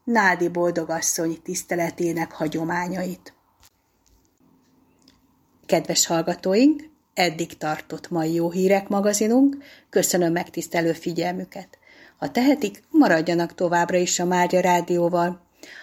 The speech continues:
Ha lemaradtak valamelyik műsorunkról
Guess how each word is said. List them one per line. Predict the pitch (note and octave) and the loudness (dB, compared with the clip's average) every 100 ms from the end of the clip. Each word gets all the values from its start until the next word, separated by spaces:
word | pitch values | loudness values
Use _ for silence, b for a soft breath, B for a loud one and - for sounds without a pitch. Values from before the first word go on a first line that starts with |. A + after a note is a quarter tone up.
| B | B
Ha | D#4 | 4
lemaradtak | B3 F#3+ E3+ D#3 D#3 - | 4 4 0 -2 -8 -6
valamelyik | D#3+ D#3+ E3 E3 - | -6 -4 -4 -8 -12
műsorunkról | G3+ A3 C#4 B3+ A3+ G3 E3 E3+ | -6 -2 2 2 2 2 2 0